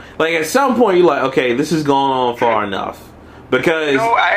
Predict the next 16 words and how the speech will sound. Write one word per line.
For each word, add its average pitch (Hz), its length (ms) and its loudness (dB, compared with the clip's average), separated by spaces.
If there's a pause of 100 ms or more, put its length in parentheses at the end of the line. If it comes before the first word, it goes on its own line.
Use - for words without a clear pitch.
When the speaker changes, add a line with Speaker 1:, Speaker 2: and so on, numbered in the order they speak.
Speaker 2:
ask 269 200 -8
this 254 200 -2
question 214 420 -2
all 175 320 2
the 208 120 -6
time 208 440 0
concerning 165 540 -2
a 135 100 -2
certain 180 480 -4
Italian 175 580 0
plumber 151 360 0 (360)
and, 151 300 -2
um, 139 100 2
Speaker 1:
Right. 135 300 -2 (500)
Speaker 2:
alien 208 360 0
jackass. 160 640 -4